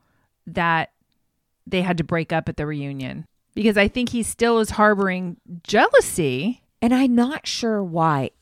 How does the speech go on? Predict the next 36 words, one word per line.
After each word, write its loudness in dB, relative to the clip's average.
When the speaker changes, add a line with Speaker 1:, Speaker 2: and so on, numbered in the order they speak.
Speaker 2:
I 2
don't 2
ever 2
think -6
he -2
really 0
liked -2
Raquel. 0
I 4
think -4
he's -6
hurt 0
because -2
Raquel 2
broke 0
up 0
with -8
him. -2
She 0
has 2
infiltrated 2
his -2
friends, 2
his -6
space, 0
everything, 2
and -6
he -4
can't 0
stand -2
it. -10
His -6
pride 2
is -2
too 0
big. 4